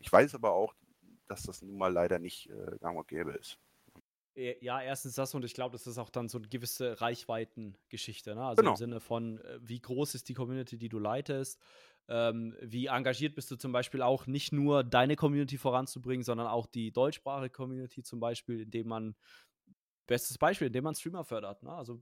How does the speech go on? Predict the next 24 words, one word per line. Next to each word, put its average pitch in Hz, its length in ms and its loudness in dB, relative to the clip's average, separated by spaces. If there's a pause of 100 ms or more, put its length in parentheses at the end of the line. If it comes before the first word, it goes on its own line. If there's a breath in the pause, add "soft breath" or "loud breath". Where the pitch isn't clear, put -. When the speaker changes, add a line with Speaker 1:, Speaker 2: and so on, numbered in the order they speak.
Speaker 2:
haben 135 440 -12
wir 139 200 0
ja 135 200 2
als 131 180 -4
Archives 127 380 -2
Zirkel, 151 280 -2
also 107 200 -2
vor 107 200 -6
allem 113 180 -2
du 135 120 -8
dann 120 180 0
federführend 131 640 -2
gemacht, 110 360 -4
äh, 110 100 -2
oder 98 180 -6
Zirkel, - 360 -8
äh, - 160 -10
Archives 104 380 -4
Gilden 151 320 2 (280 loud breath)
Speaker 1:
Mhm. 120 120 -6
Speaker 2:
gemacht 131 260 0
über 117 140 -2
den 110 140 -2
Segen, 170 360 2